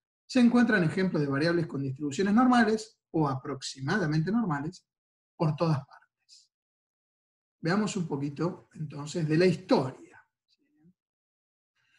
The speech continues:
Para comprender esto, de que el teorema central del límite es en realidad un conjunto de teoremas, es importante conocer cómo fue su génesis y su evolución, ¿sí?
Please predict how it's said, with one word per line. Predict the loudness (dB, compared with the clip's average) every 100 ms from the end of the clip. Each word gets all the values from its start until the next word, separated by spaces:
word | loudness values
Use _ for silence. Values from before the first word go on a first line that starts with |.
| _ _
Para | 0 2
comprender | 2 4 6 6
esto, | 4 0 -8
de | -8 -10
que |
el | -8
teorema | -4 -2
central | -2 2 2
del | 2
límite | 0 0
es | -2 -2
en | -2
realidad | -2 -2
un | -4
conjunto | -6 0 4 4 4
de |
teoremas, | 2 2 2 0 -6 -4
es | 0
importante | 0 0 -2 -2 0 2 2 0 -4
conocer | -6 -8 -4 -4 -4
cómo | -4 -4
fue | -6 -4
su | -4
génesis | -2 0 0 -2 -4 -8 -10 -6
y | -4 -2
su | -2 0 2 2
evolución, | 0 -2 -2 2 2 2 -6 -20
¿sí? | -20 -14 -10 -6 -4